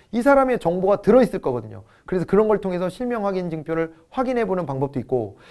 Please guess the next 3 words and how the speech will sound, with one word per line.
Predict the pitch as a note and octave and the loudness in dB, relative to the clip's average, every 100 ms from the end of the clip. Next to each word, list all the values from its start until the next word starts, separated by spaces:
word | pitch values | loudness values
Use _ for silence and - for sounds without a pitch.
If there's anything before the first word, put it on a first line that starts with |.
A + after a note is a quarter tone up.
| - | -6
그 | E3+ | 2
다음에 | G3 F3 G#3 C4 - _ _ _ | 4 4 2 -2 -8 _ _ _
금융실명법상 | - F#3 D4 C#4+ C4+ B3 G#3 E3+ - F3+ A#2 | 2 4 4 2 0 0 2 0 4 2 0